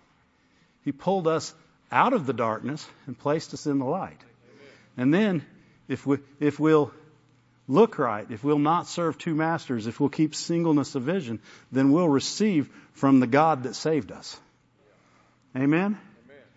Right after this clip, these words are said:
Speaker 1: Because that's who you'll see, is the God that saved you. You won't look for how you can deserve it, because you didn't deserve the salvation you got, let alone the healing you got,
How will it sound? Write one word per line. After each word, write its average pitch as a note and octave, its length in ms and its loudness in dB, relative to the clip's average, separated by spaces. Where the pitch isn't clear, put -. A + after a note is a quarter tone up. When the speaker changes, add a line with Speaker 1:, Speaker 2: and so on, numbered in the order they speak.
Speaker 1:
Because C#3+ 280 -2
that's F3 240 2
who F3+ 80 2
you'll D3 200 4
see, D3+ 360 0
is F#2 100 -12
the B2 80 -10
God B2 240 0
that - 80 -12
saved D#3+ 360 -4
you. - 120 -16
You C#3 180 2
won't G3+ 320 4
look F3+ 380 4
for - 180 -2
how D#3 180 2
you C#3+ 180 0
can C#3+ 160 0
deserve B2+ 420 2
it, B2 100 -6
because C3 300 0
you G3 80 2
didn't F#3+ 160 2
deserve C#3 340 2
the C3 80 -4
salvation C#3 680 2
you B2 120 0
got, B2+ 260 0
let C#3 140 0
alone E3 300 2
the B2+ 80 2
healing D3+ 380 2
you A2+ 100 -4
got, A#2 280 -4